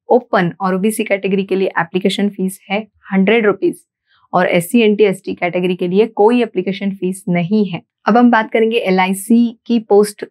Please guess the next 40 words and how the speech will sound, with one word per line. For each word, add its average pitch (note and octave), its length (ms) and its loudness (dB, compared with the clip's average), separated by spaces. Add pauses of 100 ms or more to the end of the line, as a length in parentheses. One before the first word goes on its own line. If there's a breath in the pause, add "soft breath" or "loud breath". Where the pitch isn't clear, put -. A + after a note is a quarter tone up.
पर G3+ 140 2
अप्लाई G3 360 -2
करने F#3+ 260 0
के G3+ 120 2
लिए G3 280 -2
जो F#3 480 -6
आपको E3+ 360 0
एग्जाम्स F3 520 -2
देनी F#3 280 0
होती G3+ 360 -2
है, F#3+ 260 -6
तो F#3+ 340 -4
वो G3 160 -4
एग्जाम F#3 360 -4
किस G3+ 220 0
प्रकार F3+ 320 -2
की G#3+ 100 -2
होती F3+ 320 -2
है? E3 180 -4 (200)
तो A#3 180 4
सबसे A3 300 -2
पहले A3 300 -2
प्रीलिम G#3+ 400 2
एग्जाम G#3 280 0
होती G#3 280 -4
है, G#3+ 140 -4
फाइनल F#3+ 400 -2
एग्जाम F#3 340 -4
होती F#3+ 300 -4
है F#3 60 -4
और G3+ 160 -2
फिर B3 200 0
पर्सनल F#3+ 500 0
इंटरव्यू F3+ 360 0
होता F3+ 240 -4
है। D#3+ 180 -10 (200)
तो G#3 80 0
प्रीलिम A3+ 540 0
एग्जाम G3 340 -2
में G3+ 320 -6